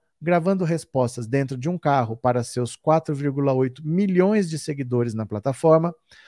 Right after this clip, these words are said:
o cantor e pastor aconselhou: "A ideologia de esquerda é contra a palavra de Deus.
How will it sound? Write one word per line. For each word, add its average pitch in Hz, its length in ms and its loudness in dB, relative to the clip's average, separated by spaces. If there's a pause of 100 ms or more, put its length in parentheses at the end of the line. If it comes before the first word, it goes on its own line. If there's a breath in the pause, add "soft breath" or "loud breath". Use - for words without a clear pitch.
(100)
o 220 120 -2
cantor 185 480 4
e 156 40 0
pastor 160 520 0
aconselhou: 143 760 0 (540)
"A 110 140 0
ideologia 127 680 2
de 101 140 -10
esquerda 127 720 -2
é 139 100 0
contra 120 540 -4
a 117 120 -6
palavra 104 460 0
de 104 140 -10
Deus. 117 400 0